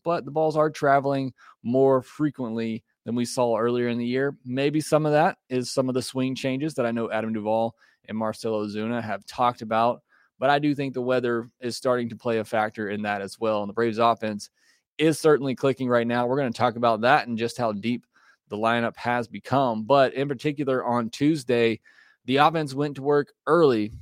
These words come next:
against the kid making his big league debut. And I apologize, I'm not even going to try to say the name there, but making his big league debut and really having to just eat it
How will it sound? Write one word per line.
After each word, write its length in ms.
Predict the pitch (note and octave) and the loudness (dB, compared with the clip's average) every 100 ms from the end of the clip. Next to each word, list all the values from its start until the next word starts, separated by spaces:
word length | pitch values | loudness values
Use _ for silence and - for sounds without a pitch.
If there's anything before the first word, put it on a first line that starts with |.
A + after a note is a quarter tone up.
| - - | -20 -6
against 300 | B2 C3 B2 | -2 -2 -2
the 80 | C#3 | -4
kid 240 | - C#3 | 0 2
making 400 | B2+ B2 C#3 D3 | 2 -2 -2 -4
his 180 | B2 B2+ | -2 -4
big 240 | A2+ B2 A#2+ | -2 -4 -2
league 220 | A#2+ A#2+ | -4 -2
debut. 420 | A#2 A2 A#2+ C#3 | -2 0 0 0
And 80 | A#2+ | 0
I 80 | G2+ | -2
apologize, 560 | - C#3 C#3 C3+ C3 | 0 0 2 2 2
I'm 140 | A2 G#2 | 0 0
not 260 | C3+ C3 - - _ _ - | 2 0 -4 -20 _ _ -2
even 260 | C#3+ D#3+ | 0 2
going 220 | D3 D3 C3 | 0 -2 -2
to 40 | |
try 240 | - C3+ | 0 0
to 100 | B2+ | 0
say 440 | A2 C#3+ C3+ C3+ B2 _ _ _ | -4 0 0 0 -6 _ _ _
the 140 | A2+ | -2
name 260 | B2 C3+ C#3 | 0 2 2
there, 240 | C3+ D3 | 2 2
but 300 | C#3 A#2+ A#2 - _ _ | 4 2 2 -2 _ _
making 440 | G2 A2 C#3 D3 C3+ | -4 0 2 2 0
his 180 | C3+ | 0
big 220 | A2 B2+ B2+ | 2 0 2
league 180 | C3 | 0
debut 500 | C3 B2+ A#2+ C3 C3 - | 0 0 0 -2 -2 -4
and 320 | A#2+ A#2+ A#2+ | -4 -4 2
really 260 | D#3+ A#4 D#3+ | 6 8 6
having 360 | C3 D3 C#3+ | 2 0 0
to 100 | A#2+ | -4
just 300 | A2 A#2 - - | -2 -4 -6 -6
eat 180 | B2+ A#2+ | -4 -2
it 160 | G2 | -4